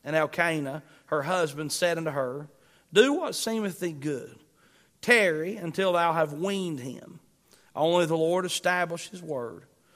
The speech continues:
So the woman abode and gave her son suck until she weaned him. And when she had weaned him, she took him up with her with three bullocks and one ephah of flour and a bottle of wine, and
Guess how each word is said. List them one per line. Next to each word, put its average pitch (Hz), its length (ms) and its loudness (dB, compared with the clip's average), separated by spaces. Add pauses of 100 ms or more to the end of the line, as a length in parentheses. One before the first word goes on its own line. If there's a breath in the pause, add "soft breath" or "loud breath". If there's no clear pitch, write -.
(160 soft breath)
So 180 180 2
the 175 100 4
woman 202 360 4
abode 170 420 0
and 156 160 -8
gave 170 280 0
her 165 100 -4
son 156 340 -4
suck 151 560 -2 (300 soft breath)
until 151 260 0
she 185 180 -2
weaned 143 380 -6
him. 123 160 -16 (600 soft breath)
And 180 180 4
when 262 360 4
she 208 160 -2
had 180 100 0
weaned 220 360 0
him, 185 300 0 (220 loud breath)
she 214 200 -4
took 285 320 -4
him 247 200 -4
up 196 340 2
with 190 240 0
her 160 340 2 (460 loud breath)
with 180 200 2
three 240 340 0
bullocks 175 640 -2
and 156 200 -2
one 202 220 2
ephah 202 380 -4
of 185 100 -4
flour 160 460 0
and 156 100 -2
a 151 40 0
bottle 208 420 4
of 190 80 -4
wine, 160 320 -2
and 143 160 -8